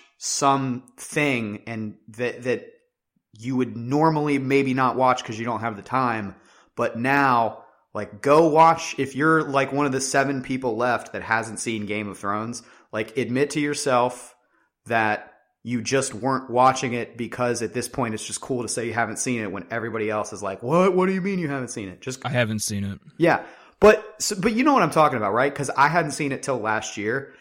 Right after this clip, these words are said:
Speaker 1: And when people are like, "What do you mean you haven't seen it?" You get to be the guy that's like, "Yep, haven't seen it, probably not gonna see it."
Speaker 2: Yeah, and I don't even care. I've seen, like, a few episodes, and it's at the point where I don't care. It's not my deal.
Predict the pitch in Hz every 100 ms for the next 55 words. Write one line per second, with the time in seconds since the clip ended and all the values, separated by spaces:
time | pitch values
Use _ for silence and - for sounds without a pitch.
0 | _ 123 139 131 131 151 151 135 135 127
1 | - 117 151 175 196 185 160 143 151 147
2 | 127 120 101 123 123 110 - - 120 107
3 | 76 - _ _ _ _ 147 160 160 151
4 | 139 135 123 127 120 110 117 104 143 156
5 | - 143 139 - 151 147 - 127 123 123
6 | 120 110 113 - 90 80 - - 233 165
7 | 170 185 127 - 120 101 101 123 127 190
8 | 165 135 120 131 120 - 120 117 117 -
9 | 156 131 110 143 123 117 117 101 - 98
10 | 107 147 151 151 123 131 139 127